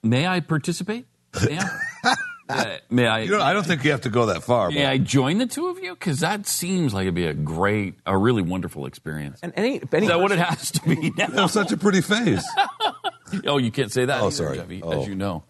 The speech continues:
Speaker 1: You can't say that.
Speaker 2: Wouldn't you be, if you, if you were gay and someone came up to you and said, "Hey, by the way, I really love what you guys are doing in your bedroom," wouldn't you be like,
Speaker 1: <laughs>
Speaker 2: "How are you
Speaker 1: Like
Speaker 2: talking? You're the weirdest thing in the world.
Speaker 1: <laughs> I would.
Speaker 2: Get out of my space, man."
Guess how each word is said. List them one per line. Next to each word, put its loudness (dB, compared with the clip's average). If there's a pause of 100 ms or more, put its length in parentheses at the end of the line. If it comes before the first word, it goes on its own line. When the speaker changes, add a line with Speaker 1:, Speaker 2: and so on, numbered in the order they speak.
(320)
Speaker 1:
You 0
can't -2
say 2
that. 2
Speaker 2:
Wouldn't 4
you 6
be, 0
if -2
you, 0
if 0
you 2
were 4
gay -8
and -8
someone -4
came -4
up -2
to -8
you -4
and -8
said, -6
"Hey, -2
by 2
the 0
way, 2
I 2
really -2
love -4
what -6
you -8
guys -6
are -8
doing -2
in -6
your -6
bedroom," -2 (160)
wouldn't 2
you 6
be 4
like, 4
Speaker 1:
<laughs> -4
Speaker 2:
"How -2
are 0
you 2
Speaker 1:
Like 2
Speaker 2:
talking? 0 (220)
You're 0
the 4
weirdest 2
thing -2
in 2
the 6
world. 4
Speaker 1:
<laughs> -2
I 0
would. -2 (500)
Speaker 2:
Get 4
out 4
of 0
my 4
space, 2
man." 2